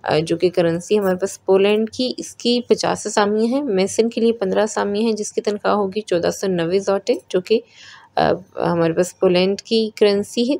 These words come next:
तीसरी असामी है जो कि दस असामी हैं Welder की, टीआईजी, एमआईजी या एआरसी, इसकी तनख्वाह भी चौदह सौ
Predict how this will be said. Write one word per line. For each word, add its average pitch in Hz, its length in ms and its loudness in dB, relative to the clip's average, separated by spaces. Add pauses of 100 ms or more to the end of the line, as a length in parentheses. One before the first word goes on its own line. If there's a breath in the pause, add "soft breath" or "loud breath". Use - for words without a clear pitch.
तीसरी 226 320 0
असामी 208 440 2
है 233 60 2
जो - 140 -10
कि 214 100 -2 (160)
दस 226 180 4
असामी 185 400 0
हैं 214 120 0
Welder 175 540 2
की, 233 120 -6
टीआईजी, 208 540 4
एमआईजी 190 580 4
या 208 60 8 (120)
एआरसी, 175 500 2
इसकी 226 280 -2
तनख्वाह 202 420 0
भी 202 160 -6
चौदह 175 360 2
सौ - 180 0